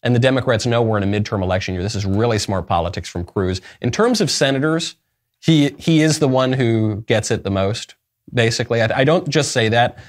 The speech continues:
because we do a show together, Verdict. <laughs> We do a pod-, but part of the reason we do the show together is because I've recognized this guy gets it. And he's right here on the Senate. And, and the guy who gets it most in the governor's mansions is Ron DeSantis. He's doing the same thing.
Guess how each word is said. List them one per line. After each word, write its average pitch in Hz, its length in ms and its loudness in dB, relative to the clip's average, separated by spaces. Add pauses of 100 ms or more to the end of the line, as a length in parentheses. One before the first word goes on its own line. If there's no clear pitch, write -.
(140)
because 101 460 0
we 92 260 -2
do 107 180 -2
a 90 60 -2
show 92 180 -2
together, 98 360 -2
Verdict. 98 480 -6
<laughs> - 60 -20 (300)
We 127 140 0
do 107 80 0
a 95 60 -4
pod-, 107 400 -4
but 180 160 -2
part 202 140 4
of 180 40 2
the 185 60 4
reason 170 180 4
we 160 60 4
do 165 80 4
the 143 80 2
show 220 160 4
together 101 320 0
is 104 80 -4
because 107 240 -2
I've 98 120 -2
recognized 95 520 -2 (240)
this 127 200 2
guy 98 380 2 (180)
gets 135 220 2
it. 82 40 -4
And 69 80 -8
he's 87 100 -6
right 110 260 2
here 147 240 0
on 120 160 -2
the 107 80 0
Senate. 120 380 -2
And, 92 240 -8
and 101 240 -2 (220)
the 113 60 0
guy 127 140 4
who 139 140 2
gets 123 200 0
it - 120 -4
most 110 260 0
in 95 80 -2
the 92 60 -2
governor's 151 420 2
mansions 80 540 -8 (360)
is 113 200 0
Ron 123 240 2
DeSantis. 151 360 -2
He's 107 140 -2
doing 110 180 0
the 107 60 0
same 107 240 0
thing. - 240 -2